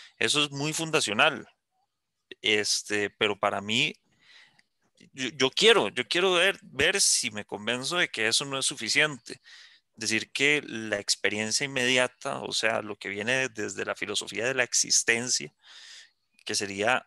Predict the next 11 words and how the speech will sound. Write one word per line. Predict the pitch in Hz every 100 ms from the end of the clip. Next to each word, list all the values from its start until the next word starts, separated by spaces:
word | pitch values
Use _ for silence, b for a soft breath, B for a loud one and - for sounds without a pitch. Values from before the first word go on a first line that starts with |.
| _
la | 104 101
forma | - 113 127
más | 135 127
reducida | 139 139 127 151 160 147 98 - -
de | 107 107
mi, | 107 104 -
de | 98
mi | 104 101
existencia | - - 101 - 139 147 131
como | - 104
experiencia, | 101 - 101 107 113 113 - 156